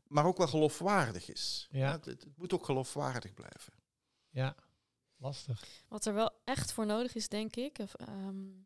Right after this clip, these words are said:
Speaker 3: is dat we onze eigen angsten onder ogen zien als bestuurders en commissarissen. Uiteindelijk, eh, hè, ik, ik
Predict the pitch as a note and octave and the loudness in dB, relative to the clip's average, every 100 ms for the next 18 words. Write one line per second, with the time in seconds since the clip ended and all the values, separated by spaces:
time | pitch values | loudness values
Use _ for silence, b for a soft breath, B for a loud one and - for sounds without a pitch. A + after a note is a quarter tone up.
0 | _ _ - A3 A3 G#3 G3+ G3 - - | _ _ -2 2 2 2 2 0 -4 -10
1 | G3 - - G#3 G#3+ - - A3 - F#3 | -2 -2 0 0 0 0 0 2 2 0
2 | - F3+ - F#3 D3+ F3+ E3+ - F3 F#3 | -2 -4 -4 -4 -4 -4 -4 -6 -2 -2
3 | D#3+ F#3 A#3 G3 G3 F3+ - G#3+ G3+ F#3+ | -2 -6 -8 -6 -4 -2 0 0 -2 -4
4 | G3 F#3 F#3 - F#3+ F3+ - F#3 - G3 | -6 -6 -6 -6 -6 -6 -6 -6 -6 -6
5 | - A3 G3 F#3+ - F#3 F#3 - b b | -4 -2 -4 -4 -6 -6 -6 -10 b b
6 | b B3 C4 - - | b -10 -8 -8 -12